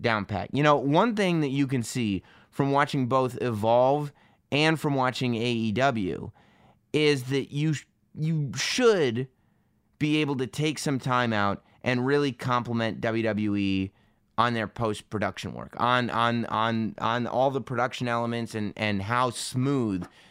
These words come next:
their live shows work. Of course, they've had years and years of experience, and they, they put on so many shows every single week that, you know, it's second nature to the people doing it. But if you look at, at Fight for the Fallen and you look at Evolve,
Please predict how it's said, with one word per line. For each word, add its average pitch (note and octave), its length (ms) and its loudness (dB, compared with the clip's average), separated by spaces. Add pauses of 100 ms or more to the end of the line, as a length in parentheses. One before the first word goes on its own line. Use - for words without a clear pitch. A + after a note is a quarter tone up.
(340)
their A#2 220 2
live G#2+ 300 2
shows G2 280 -2
work. E2 240 -6
Of F#2+ 100 -10
course, C#3 220 -2
they've A#2+ 160 -2
had A2 140 -2
years G2+ 320 -2
and G#2 80 -2
years G2+ 200 -4
of F#2 60 -10
experience, B2 640 -4
and G#2 200 -2
they, F#2+ 100 -2
they F2+ 260 -6
put B2 220 -4
on G#2+ 400 0
so B2 320 0
many A2+ 240 0
shows A2 260 -2
every G2+ 160 -2
single F#2+ 280 -4
week A#2+ 280 -2
that, G#2+ 200 -4 (340)
you B2 100 0
know, G#2+ 120 0
it's A2+ 120 -4
second A2+ 320 0
nature A2+ 300 -2
to G#2 60 0
the F2+ 100 -6
people G2 280 -4
doing B2+ 320 0
it. F#2 120 -8 (120)
But B2 280 6 (1160)
if C3+ 120 0
you C3+ 120 0
look D#3 200 0
at, D#3 160 -4 (220)
at A#2+ 240 0
Fight B2+ 200 0
for - 140 -6
the A2+ 80 -4
Fallen A2 480 0
and A#2+ 280 -2
you A#2 120 0
look A#2 160 -2
at A2+ 80 -2
Evolve, G#2+ 680 2